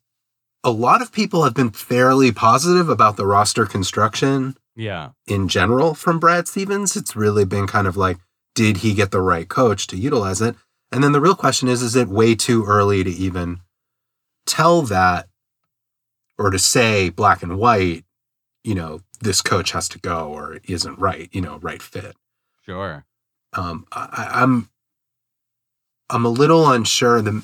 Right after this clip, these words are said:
Speaker 1: the main thing that kinda shocked me yesterday was, and I,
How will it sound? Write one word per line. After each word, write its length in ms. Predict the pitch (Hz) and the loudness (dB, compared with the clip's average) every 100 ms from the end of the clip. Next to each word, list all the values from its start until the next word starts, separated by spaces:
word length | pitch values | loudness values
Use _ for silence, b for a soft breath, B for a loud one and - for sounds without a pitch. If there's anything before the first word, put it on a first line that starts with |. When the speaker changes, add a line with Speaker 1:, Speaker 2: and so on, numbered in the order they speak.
| - | -4
Speaker 1:
the 80 | 117 | -2
main 280 | 127 165 190 | 0 0 0
thing 240 | 160 139 | 0 2
that 120 | 113 | 0
kinda 280 | - 113 90 | 2 2 2
shocked 640 | - - 110 101 101 - 101 | -2 -2 2 2 2 0 -4
me 280 | 104 104 | -4 -2
yesterday 580 | 104 107 - 110 110 107 | -4 -4 -4 -2 0 0
was, 500 | 101 95 90 - - - _ _ _ _ _ _ _ _ - | -2 -4 -4 -6 -8 -12 _ _ _ _ _ _ _ _ -6
and 160 | 113 | -2
I, 80 | 107 | -2